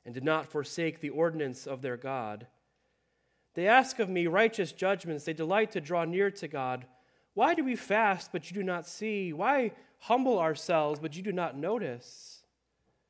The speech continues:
Look, you serve your own interests on the fast day and oppress all your workers. Look, you fast only to quarrel and to fight and to strike with a wicked fist.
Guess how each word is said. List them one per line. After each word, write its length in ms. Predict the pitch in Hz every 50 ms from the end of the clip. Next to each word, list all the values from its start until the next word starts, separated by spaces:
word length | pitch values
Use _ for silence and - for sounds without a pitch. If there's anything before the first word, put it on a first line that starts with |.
| _ _ _ -
Look, 260 | 185 233 277 254 254
you 140 | - 220 214
serve 380 | - - - 277 311 320 254 208
your 120 | 214 202
own 160 | 220 240 214
interests 460 | 190 214 226 - - 175 160 160 - -
on 140 | 160 151
the 100 | 151 151
fast 420 | 147 - 170 160 160 160 - - -
day 360 | 117 107 101 98 98 104 - _ _ _ _ _ _ -
and 80 | 143
oppress 640 | 147 139 143 - 196 202 175 160 147 - - - -
all 320 | - 175 196 190 180 170 151
your 160 | 151 151 143
workers. 800 | 139 156 170 170 165 165 127 107 98 101 - - - - - _ _ _ _ _ _ _ _ _ _ _ _ _ _ _ _ _ _ _ _ _ -
Look, 300 | 190 220 214 170 - 185
you 100 | 180 175
fast 400 | - - 202 202 190 190 - -
only 220 | 175 185 190 190
to 140 | 180 - 165
quarrel 480 | - - - 190 196 202 196 190 185 180
and 100 | 175 160
to 80 | -
fight 380 | 156 - - 170 160 165 160 165
and 80 | 156 147
to 80 | 147
strike 400 | 135 - - 185 170 175 175 -
with 120 | 175 151 -
a 40 | 143
wicked 320 | 135 147 139 - 143 127
fist. 540 | - - 127 123 120 123 - - - _ _